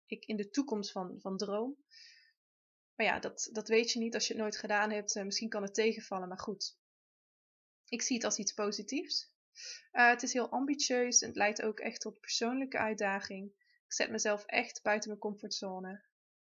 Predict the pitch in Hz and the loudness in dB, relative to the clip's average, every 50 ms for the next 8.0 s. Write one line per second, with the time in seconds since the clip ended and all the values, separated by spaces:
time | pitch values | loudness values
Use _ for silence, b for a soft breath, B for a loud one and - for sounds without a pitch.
0 | _ _ _ 208 202 202 196 190 190 185 185 202 - B B B B B B 220 | _ _ _ -12 -10 -10 -10 -10 -10 -10 -12 -14 -16 B B B B B B 4
1 | 220 233 254 254 240 233 247 226 226 226 - 220 214 208 233 247 240 226 233 226 | 4 6 6 4 2 2 2 -2 -2 -2 -2 -4 0 2 4 4 4 2 2 0
2 | 220 226 226 - 208 208 196 185 - 208 247 269 262 - 285 240 - 247 269 262 | -2 -4 -6 -6 -6 -6 -6 -6 -2 -2 0 0 0 0 -2 -2 0 0 0 0
3 | - - 220 214 214 214 208 - - - 240 247 269 262 269 - - - 233 226 | -2 -2 -2 -4 -4 -4 -6 -8 -6 -4 -2 -2 -2 0 2 0 0 2 0 -2
4 | 226 226 233 - 226 220 220 214 220 226 202 - - 214 - 208 208 226 247 233 | -2 -2 -4 -4 -2 -2 -2 -4 -6 -8 -10 -8 -8 -8 -6 -2 -2 0 0 -2
5 | - - 220 220 - 214 208 202 196 196 196 196 196 196 - - 185 202 214 226 | -2 -6 -6 -4 -4 -6 -4 -4 -4 -2 -2 -2 -2 -2 -6 -8 -4 -4 -2 -2
6 | 233 233 226 220 233 233 - _ _ _ b b b b b b b b b b | -2 -2 -2 -4 -4 -8 -12 _ _ _ b b b b b b b b b b
7 | b b _ _ _ _ - 220 208 208 208 208 202 202 202 196 196 196 196 196 | b b _ _ _ _ -10 -8 -6 -6 -6 -4 -4 -4 -4 -4 -4 -4 -4 -6